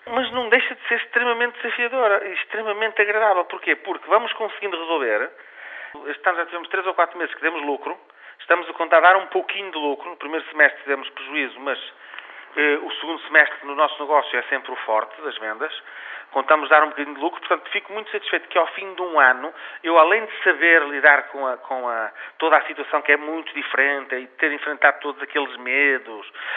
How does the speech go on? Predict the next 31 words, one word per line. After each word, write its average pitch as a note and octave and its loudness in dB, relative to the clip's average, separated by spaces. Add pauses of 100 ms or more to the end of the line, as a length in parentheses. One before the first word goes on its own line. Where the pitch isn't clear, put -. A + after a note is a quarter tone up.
(140)
todos C#3+ -8
aqueles C#3+ -4
receios, C#3 0
ter D#3+ 2
resolvido D#3 -6 (100)
centenas D3+ -2
de - -20
problemas, C#3 0 (460)
já F#3 6
estou - 2
preparado G3+ -2
para G#3 -4
jogar G3+ 4
muito A3 -10
mais G#3+ -2
em G#3 -12
força, G3+ -2
muito G3+ -12
mais F#3+ 2
seguro, F#3 -8 (260)
com E3+ -6
muito F#3+ -10
mais F#3+ -2
gente, F#3 -6
com - -12
muito G#3 -12
mais F3+ -8
parceiros, D#3+ -2
está - -4
a - 2
perceber? D3 -2